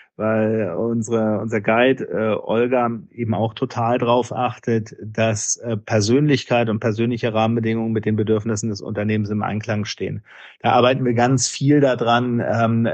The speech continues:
wie das eben auch entsprechend stimmig sein kann, ähm, und, ähm,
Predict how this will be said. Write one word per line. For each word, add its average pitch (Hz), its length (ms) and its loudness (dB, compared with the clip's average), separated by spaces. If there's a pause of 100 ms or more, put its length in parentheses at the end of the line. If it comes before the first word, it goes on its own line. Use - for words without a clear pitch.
(120)
wie 113 100 0
das 113 280 0
eben 107 300 -4
auch 104 240 0
entsprechend 110 600 -2
stimmig 117 440 0
sein 110 380 2
kann, 113 420 0 (460)
ähm, 113 540 2
und, 110 420 -2
ähm, 113 300 -4